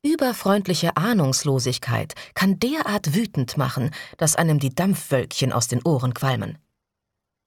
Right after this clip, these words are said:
Deshalb muss zunächst die Basis stimmen. Und diese heißt ab sofort Professionalität in digitalen Belangen.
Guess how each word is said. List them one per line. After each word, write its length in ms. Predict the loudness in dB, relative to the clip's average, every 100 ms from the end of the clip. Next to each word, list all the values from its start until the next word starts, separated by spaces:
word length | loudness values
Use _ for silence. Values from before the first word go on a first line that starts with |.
| _
Deshalb 680 | -4 -2 0 2 0 -2 -8 _
muss 380 | 2 4 2 0
zunächst 680 | 0 4 4 2 0 -4 -6 -4
die 80 | -2
Basis 480 | 2 2 2 0
stimmen. 380 | -2 -4 -4 -8 _ _ _ _ _ _ _ _ _
Und 200 | -2 0
diese 320 | 2 2 2
heißt 240 | 2 2 0
ab 120 | 0
sofort 580 | 0 0 0 -2 -6 -16 _ _ _ _ _ _ _ -4
Professionalität 1300 | -2 0 0 0 2 4 2 0 0 -2 -2 -6
in 220 | -2 0 0
digitalen 640 | 0 -2 0 2 4 4
Belangen. 500 | 4 2 0 -4 -10